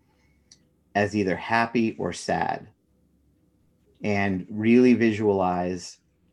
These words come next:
the, the, or, and feel that sort of empathy and that emotional connection with, "If I didn't save for retirement, this is what I would look like. Or if I did save for retirement, this is what I would look like." And having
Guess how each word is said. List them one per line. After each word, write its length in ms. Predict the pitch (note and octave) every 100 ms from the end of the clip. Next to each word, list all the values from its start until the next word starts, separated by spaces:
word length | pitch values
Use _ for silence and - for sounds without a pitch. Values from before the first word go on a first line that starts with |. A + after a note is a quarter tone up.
| -
the, 220 | G2 F2 _ -
the, 380 | G2 F2 - G2
or, 100 | F2+
and 160 | F2+
feel 280 | - A#2 G#2+
that 300 | G2 F2+ -
sort 160 | - D#2
of 60 | -
empathy 680 | A2+ A2+ G#2+ G2+ F#2+ F2+
and 160 | E2 E2+
that 100 | F2+
emotional 480 | F#2 F#2 F#2+ G2+ F2
connection 520 | - F#2+ F#2+ F#2+ F2
with, 240 | E2+ E2 - _ _ _ -
"If 240 | A2+ -
I 140 | F#2+
didn't 420 | F#2 B2+ C#3 C3+ -
save 260 | G2+ F#2
for 140 | - E2+
retirement, 560 | F2 - F2 F2+ F#2
this 180 | E2+ -
is 140 | F2+
what 180 | F#2+ -
I 60 | G#2+
would 140 | F2
look 200 | F2 E2+
like. 300 | F#2+ F#2 F#2 _ _ _
Or 120 | - G#2
if 120 | G2+
I 120 | F#2
did 340 | F#2 A#2 A#2+ A2+
save 260 | G#2 F#2
for 140 | - F2
retirement, 680 | F2+ - F2 F2 E2+ E2
this 140 | - F2
is 140 | F2
what 80 | -
I 60 | F2
would 140 | F2
look 160 | E2+ -
like." 140 | F2
And 80 | F2+
having 460 | F#2+ A2+ A2+ G#2